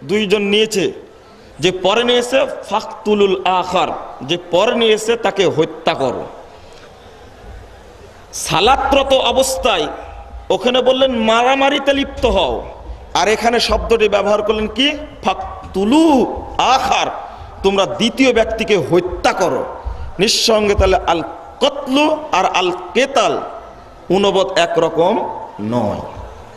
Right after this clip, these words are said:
আমরা দুইটি এক জায়গায় করলে, "ফালিও কতেলহু", অর্থ যদি করি তাকে হত্যা করো, যে সালাতের সামনে দিয়ে যাচ্ছে তাকে হত্যা করো, দ্বিতীয় খলিফা যদি বায়াত গ্রহণ করে তাকে হত্যা করো,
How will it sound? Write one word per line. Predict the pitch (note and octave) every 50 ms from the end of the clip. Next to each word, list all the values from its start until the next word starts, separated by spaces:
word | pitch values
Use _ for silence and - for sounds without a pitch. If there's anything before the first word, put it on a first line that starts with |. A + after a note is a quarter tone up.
| - - - - - - - - - - - - -
আমরা | A3 A#3 B3 B3+
দুইটি | G3 G3+ C#4 C4+ C4+ C4+ C4
এক | G#3+ A#3 B3 G3 G#3
জায়গায় | C4+ C#4 C#4+ C#4+ C#4
করলে, | - A#3 A#3 A3 A3 A3+ B3 - - - - - - - - - - - -
"ফালিও | B3 B3+ C#4 C#4 C4+ C4
কতেলহু", | C4 C4+ D4 D4+ D4+ D4+ D#4 C#4+ C#4 B3+ A#3+ B3 B3 A#3 - - - - - - - - - -
অর্থ | F#3+ A3 A3+ - A#3 C4+
যদি | D4 C#4 D4+ C#4 C#4
করি | C#4 D4 C#4+ C#4+
তাকে | C#4+ C#4 C4+ B3+
হত্যা | A#3 A#3 A#3+ - - - -
করো, | - D4 C#4 C4+ C4+ - - - - - -
যে | G#3 A#3
সালাতের | - G#3+ A#3 B3 C4 C4+ C4 C4 C4 A#3+ B3+ B3
সামনে | - - - A3 A#3 A#3 B3 B3+ B3+
দিয়ে | A3 B3 A#3+ A#3
যাচ্ছে | B3 C4+ C4+ - - C4 -
তাকে | A#3+ A#3+ B3 D4
হত্যা | C4 C4+ C4+ - - C4+
করো, | A#3+ C4+ C#4 - - - - - - - - - - - - - - - - - - - - -
দ্বিতীয় | C3+ G#3+ A#3+ A#3+ - D4 D4 C#4+
খলিফা | - B3 C#4 C#4+ C#4+ C#4 C#4+ C#4
যদি | A#3+ C4+ A#3 B3+
বায়াত | A3 A3+ A#3 B3 B3 B3 B3+ -
গ্রহণ | - A#3+ A#3 A#3 A#3 A3+
করে | A3+ A#3+ A#3 A#3 A3+ A3+ -
তাকে | - F3+ F#3 -
হত্যা | C#4 A#3 C4 B3+ - - - B3
করো, | G3 A#3 A#3+ B3 -